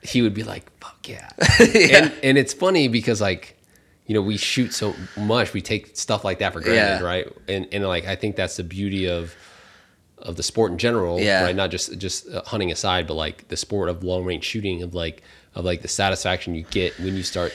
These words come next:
Speaker 1: touching
Speaker 2: Yeah.
Speaker 1: and, and realizing what you're able to do with modern bullets and rifles.
Speaker 2: Yeah.
Speaker 1: You know, um, with, again, the right, right, uh,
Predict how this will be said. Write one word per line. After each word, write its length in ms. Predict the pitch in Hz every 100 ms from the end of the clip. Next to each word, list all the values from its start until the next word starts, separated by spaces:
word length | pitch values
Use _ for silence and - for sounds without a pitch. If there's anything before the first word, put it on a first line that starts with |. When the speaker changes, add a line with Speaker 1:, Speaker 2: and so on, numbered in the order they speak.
| -
Speaker 1:
touching 260 | - 92 95
Speaker 2:
Yeah. 300 | 92 85 85
Speaker 1:
and, 140 | 82 - - -
and 240 | 87 82
realizing 640 | 87 92 87 82 85 82 82 - - - _ -
what 500 | 92 95 104 - - -
you're 240 | 98 - -
able 340 | 98 95 95
to 120 | 85 87
do 320 | 82 101 95
with 260 | 90 -
modern 580 | 95 90 90 90 87 85 80
bullets 540 | 95 95 95 87 - -
and 360 | 90 87 85
rifles. 680 | 87 90 92 90 87 80 -
Speaker 2:
Yeah. 220 | 76 73 - - _ -
Speaker 1:
You 120 | 95
know, 280 | 85 80 80 -
um, 280 | 82 78 78
with, 300 | 98 90 -
again, 240 | 98 98 87
the 40 |
right, 240 | 85 87 - -
right, 340 | 90 87 76
uh, 340 | 87 80 78